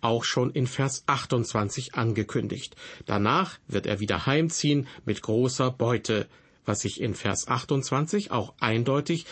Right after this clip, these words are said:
auf den ersten Feldzug des Antiochus gegen Ägypten bezog.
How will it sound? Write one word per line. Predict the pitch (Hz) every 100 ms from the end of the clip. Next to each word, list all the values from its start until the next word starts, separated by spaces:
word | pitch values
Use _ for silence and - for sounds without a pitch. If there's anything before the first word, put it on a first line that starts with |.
| - -
auf | 107
den | 117 101
ersten | 143 147 147 147
Feldzug | 127 117 120 - 123
des | 127 110 -
Antiochus | 113 - 123 - 135 131 - - -
gegen | 117 117 131
Ägypten | 135 120 113 - 117
bezog. | 110 139 - 117 98 -